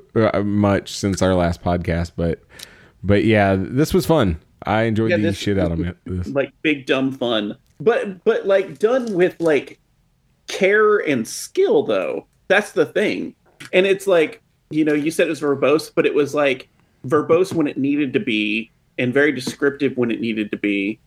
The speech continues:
Speaker 2: uh, especially on the crab killings, most of those,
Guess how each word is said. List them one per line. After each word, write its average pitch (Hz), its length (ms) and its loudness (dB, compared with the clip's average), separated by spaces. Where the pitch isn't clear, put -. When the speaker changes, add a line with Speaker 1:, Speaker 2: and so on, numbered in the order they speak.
Speaker 2:
uh, 113 180 2
especially 131 560 0
on 101 80 -4
the 107 80 -6
crab 143 400 0
killings, 104 640 -4
most 127 260 2
of 120 80 -2
those, 110 480 -2